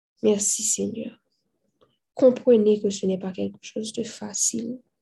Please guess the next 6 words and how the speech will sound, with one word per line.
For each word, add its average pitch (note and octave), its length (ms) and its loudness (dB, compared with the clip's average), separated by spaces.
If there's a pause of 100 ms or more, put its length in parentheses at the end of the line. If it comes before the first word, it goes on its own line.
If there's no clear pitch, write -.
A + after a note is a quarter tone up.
(560)
Quand B3 160 4
vous B3 160 2
demandez A3 540 4
ça F#3 300 -6
à F#3 80 -8
Dieu G3 360 -6